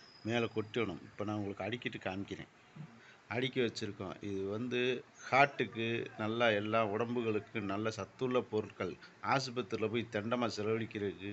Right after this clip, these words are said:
இப்படி நல்ல பொருட்களை வாங்கி சாப்பிட்டு, உடம்ப ஆரோக்கியமா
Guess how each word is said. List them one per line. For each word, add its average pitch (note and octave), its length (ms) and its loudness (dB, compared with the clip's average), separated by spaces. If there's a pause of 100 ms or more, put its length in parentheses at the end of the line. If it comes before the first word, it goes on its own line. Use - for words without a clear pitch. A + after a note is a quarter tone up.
(520)
இப்படி G#2 300 -2
நல்ல A2 260 2
பொருட்களை A2 520 0
வாங்கி F#2+ 320 -2
சாப்பிட்டு, G2+ 580 -4 (420)
உடம்ப A2 280 2 (160)
ஆரோக்கியமா G#2+ 560 2